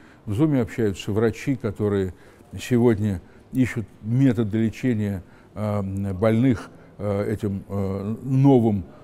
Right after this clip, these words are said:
э, новой этой заразой ковидом девятнадцать. Э, Zoom сегодня помог сохранить образовательное пространство русского языка в том числе, потому что все курсы русского языка, которые, м, существовали, перешли в онлайн,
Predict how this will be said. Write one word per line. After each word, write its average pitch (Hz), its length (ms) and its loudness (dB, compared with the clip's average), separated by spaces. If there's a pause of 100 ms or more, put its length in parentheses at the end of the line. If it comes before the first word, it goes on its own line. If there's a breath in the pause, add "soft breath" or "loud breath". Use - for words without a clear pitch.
(160 loud breath)
э, 104 220 -2
новой 117 380 4
этой 104 220 -2
заразой 104 540 0
ковидом 101 480 0
девятнадцать. 120 720 -4 (420 loud breath)
Э, 120 280 -2 (100)
Zoom 160 500 0
сегодня 175 460 -2
помог 156 640 -2 (360 loud breath)
сохранить 147 520 -4
образовательное 135 800 2
пространство 131 720 -4
русского 117 480 2
языка 113 360 -2
в - 60 -16
том 110 200 -6
числе, 113 400 -4 (340 loud breath)
потому 117 300 -2
что - 160 -6
все 139 340 -2 (340 loud breath)
курсы 156 360 2
русского 110 400 -2
языка, 107 320 -2
которые, 98 500 -4 (340 loud breath)
м, 110 200 0
существовали, 127 640 0
перешли 113 400 -4
в 117 120 -2
онлайн, 139 480 0